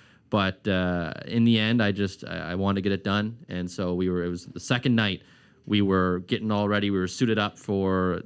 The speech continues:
dinner. It was the formal night for the cruise. And once we were all ready to go, I just did it.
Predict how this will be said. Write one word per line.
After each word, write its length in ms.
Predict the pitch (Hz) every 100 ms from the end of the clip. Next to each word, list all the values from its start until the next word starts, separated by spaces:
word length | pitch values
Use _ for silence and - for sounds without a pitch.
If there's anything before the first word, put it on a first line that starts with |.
| 101
dinner. 420 | 117 113 104 101 -
It 100 | 92
was 140 | 87
the 80 | 85
formal 380 | - 113 107 107
night 240 | 104 110
for 60 | 113
the 80 | 98
cruise. 540 | - 107 104 101 - - _ - _ -
And 560 | 92 92 92 90 90
once 180 | 98 104
we 40 | 107
were 40 |
all 100 | 98
ready 140 | 98 101
to 60 | 98
go, 200 | 107 117
I 60 | 98
just 200 | 95 -
did 120 | 117
it. 160 | -